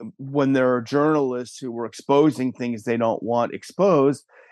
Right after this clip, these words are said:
is they do exactly what Mike Pompeo did when he was talking about WikiLeaks. And he said, "They're not a publishing outfit. They're not journalists. They are a hostile, non-state foreign intelligence service." And so you redefine them as non-journalists, and then the,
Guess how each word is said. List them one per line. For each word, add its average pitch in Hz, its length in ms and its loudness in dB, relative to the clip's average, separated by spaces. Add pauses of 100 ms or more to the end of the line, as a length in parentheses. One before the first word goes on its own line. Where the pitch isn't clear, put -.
is 151 180 2
they 147 120 2
do 151 180 2
exactly 143 520 -2
what 131 160 -8
Mike 131 300 -8
Pompeo 135 560 -2
did 117 380 -6 (300)
when 131 140 4
he 127 60 4
was 123 140 0
talking 113 360 0
about 127 300 0
WikiLeaks. 123 640 -6
And 107 120 -6
he 117 60 -6
said, 117 260 0
"They're 147 140 4
not 147 200 4
a 117 60 2
publishing 113 560 -4
outfit. 104 480 -2 (340)
They're 160 240 2
not 170 240 4
journalists. 117 680 -8 (280)
They 160 220 0
are 135 300 0
a 123 100 -6
hostile, 135 600 -4
non-state 127 640 -6
foreign 123 360 0
intelligence 127 680 2
service." 101 640 -6 (280)
And 135 140 2
so 135 240 4
you 131 180 4
redefine 156 600 2
them 131 120 2
as 123 140 -4
non-journalists, 143 800 -2
and 127 160 -6
then 139 180 -2
the, 139 100 -2